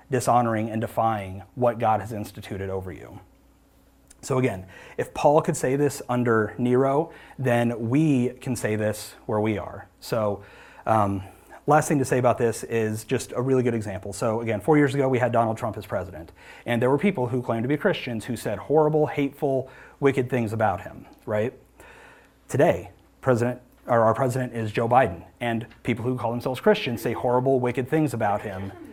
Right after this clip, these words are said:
And you all have seen it as well. And one thing I can guarantee you is when someone says that stuff online, when they say it in person, when they say it on the news, I guarantee you they were not praying for President Trump then, and they are not praying for President Biden today. You can tell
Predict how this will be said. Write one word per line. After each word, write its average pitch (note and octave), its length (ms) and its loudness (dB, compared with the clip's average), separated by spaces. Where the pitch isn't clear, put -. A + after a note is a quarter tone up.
And A2 120 -2
you A2 120 4
all A2+ 120 6
have A2+ 80 -2
seen A#2 180 -4
it A2+ 100 -4
as A#2 120 -6
well. G2+ 280 -2
And A#2 100 -2
one C#3 140 2
thing F#3 140 2
I D#3 80 2
can D#3 100 -2
guarantee C3+ 440 0
you G#2 180 -4
is B2 160 -4
when A#2+ 120 -4
someone E3+ 280 2
says B2+ 240 -2
that C3+ 160 -2
stuff C3 240 -2
online, C3+ 400 4
when B2 100 -2
they G#2 120 -4
say C3 260 -2
it B2+ 60 -2
in G#2+ 120 -6
person, B2+ 480 -6
when A#2 120 -4
they G#2+ 100 -2
say B2+ 160 -4
it B2 80 0
on A#2 100 2
the G#2+ 80 -2
news, A2+ 440 -4
I B2+ 120 -2
guarantee B2+ 580 0
you G2+ 160 -2
they A#2+ 140 0
were A2+ 100 -2
not A#2+ 160 0
praying B2+ 220 -4
for A#2 100 -6
President B2+ 440 -4
Trump A2 280 -2
then, B2+ 260 2
and B2 120 -2
they A#2 80 0
are A#2 40 0
not A2 200 -2
praying A2+ 260 -2
for A#2+ 80 -8
President A#2 460 -6
Biden G#2 360 -6
today. F2 420 -12
You D3 140 0
can F3 220 0
tell C#3+ 580 0